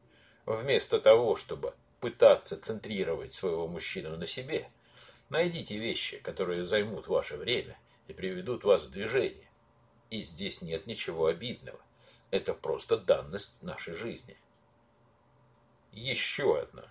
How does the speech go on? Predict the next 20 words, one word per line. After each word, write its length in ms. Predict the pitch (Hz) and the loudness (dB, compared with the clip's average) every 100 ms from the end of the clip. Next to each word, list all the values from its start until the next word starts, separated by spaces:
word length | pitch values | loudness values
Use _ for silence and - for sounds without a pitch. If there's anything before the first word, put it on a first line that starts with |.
| _ - | _ -6
наиболее 540 | 104 98 90 80 82 | 0 0 0 2 0
распространенное 1000 | 85 - - - 95 95 90 76 69 62 - _ _ _ - - _ | 0 -8 -12 -2 0 0 -4 -6 -10 -12 -18 _ _ _ -20 -20 _
нереалистичное 1120 | 135 147 107 98 87 87 - 101 - - 73 | -10 -2 2 4 2 -2 -8 -8 -8 -8 -10
ожидание, 680 | 73 80 95 110 131 139 120 _ _ _ _ _ _ _ _ _ _ | -10 -2 4 4 2 -6 -12 _ _ _ _ _ _ _ _ _ _
если 380 | - - - 98 | -4 -2 0 -2
вы 140 | 87 78 | -4 -6
думаете, 600 | 107 117 90 78 - - _ _ _ _ _ _ - | -6 -4 -4 -6 -10 -20 _ _ _ _ _ _ -6
что 160 | - - | 0 2
он 280 | 123 107 | 2 0
должен 340 | 110 117 104 117 | 2 4 4 0
уметь 500 | 117 117 82 - - _ _ | -4 -4 -6 -8 -20 _ _
читать 440 | - 131 101 - - | -10 2 4 4 4
ваши 320 | 113 - 110 | 4 4 -2
мысли. 460 | 135 - - - - _ _ _ _ _ _ _ _ _ _ - | -2 -2 -4 -12 -16 _ _ _ _ _ _ _ _ _ _ 4
Я 180 | 135 - | 8 8
слышал 360 | 123 - 107 | 4 2 6
от 180 | 101 - | 6 4
многих 440 | 123 143 107 - | 2 4 2 -2
своих 300 | - 95 78 | 0 2 2
клиенток, 640 | - 85 85 117 139 - | -2 -10 -4 -2 -4 -8